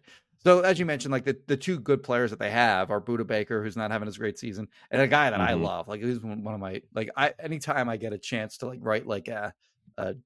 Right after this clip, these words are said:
Speaker 1: trade deadline, they should go after this guy. Jalen Thompson. I love that guy. Like, he, he's got some, like, slot corner ability. He's also a safety. He's actually played well,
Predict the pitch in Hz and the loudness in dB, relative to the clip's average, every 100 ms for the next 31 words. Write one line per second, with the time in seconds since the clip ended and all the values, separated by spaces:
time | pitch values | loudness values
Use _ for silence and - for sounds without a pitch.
0 | - - 113 117 95 117 110 110 110 107 | -10 -4 -2 -2 0 0 2 4 4 2
1 | 107 101 104 113 113 - 104 110 - 127 | 0 -4 -4 0 0 0 -4 -4 -2 0
2 | 110 104 104 104 _ _ _ _ - 151 | 0 0 -2 -6 _ _ _ _ 0 6
3 | 156 139 120 107 107 - 87 117 127 117 | 6 4 0 -4 -4 -8 0 2 4 2
4 | 104 98 - 101 110 101 107 123 104 139 | 2 -2 -4 -6 -4 -4 -10 -10 -6 -4
5 | 127 120 107 95 - - 110 - 113 107 | -2 -4 -4 -6 -8 -4 -4 -4 -4 -4
6 | 104 95 107 107 104 - _ _ - 92 | -2 0 0 0 -2 -8 _ _ -6 0
7 | 104 - 104 - 104 95 110 98 104 131 | 0 0 -4 -2 -2 -2 -4 -4 2 4
8 | 113 - 104 - _ _ _ _ _ - | 4 2 -8 -10 _ _ _ _ _ -4
9 | 127 113 196 131 107 92 | 0 2 2 2 2 -2